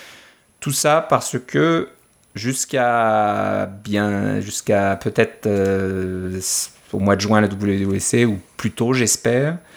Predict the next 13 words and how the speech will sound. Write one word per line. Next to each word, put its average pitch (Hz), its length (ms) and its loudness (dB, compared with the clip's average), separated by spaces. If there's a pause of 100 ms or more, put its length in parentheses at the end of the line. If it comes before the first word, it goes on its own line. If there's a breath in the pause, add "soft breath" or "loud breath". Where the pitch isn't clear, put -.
(580 loud breath)
euh, 104 760 2
eh 107 80 2
ben, 113 280 2
le 107 140 2
Ma-, 117 200 0
mac - 220 -2
O 151 60 2
S 131 140 0
Big 127 180 0
Sur 151 380 2
ne 123 260 2
supporte - 540 -2
pas, 120 560 0